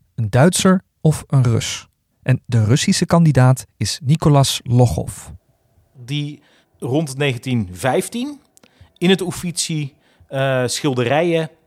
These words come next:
Speaker 2: kopieerde.
Speaker 1: Ja.
Speaker 2: Oude meesters.
Speaker 1: Ja.
Speaker 2: Eh, en deze meneer Logov, die had van de Russische tsaar,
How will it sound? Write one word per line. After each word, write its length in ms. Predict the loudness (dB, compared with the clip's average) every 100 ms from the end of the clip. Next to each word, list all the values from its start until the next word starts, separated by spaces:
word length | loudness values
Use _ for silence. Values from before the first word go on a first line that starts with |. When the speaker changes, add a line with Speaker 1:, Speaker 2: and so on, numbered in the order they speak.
| _
Speaker 2:
kopieerde. 640 | 2 2 2 -4 -6 -8 -12 _ _
Speaker 1:
Ja. 180 | -2 -2
Speaker 2:
Oude 220 | -2 -4 -4
meesters. 540 | -6 -10 -14 -14 -4
Speaker 1:
Ja. 220 | -2 -2 -6 _ _ _ _ -20 _ _
Speaker 2:
Eh, 360 | -6 -4 -4
en 80 | -2
deze 200 | -2 -2
meneer 200 | -2 0
Logov, 420 | 2 2 2 -2
die 160 | -2 -2
had 180 | -2 -2
van 140 | -6
de 60 | -4
Russische 520 | -4 -6 -8 -8 -8
tsaar, 720 | -4 -2 -2 -2 -4 -8 -12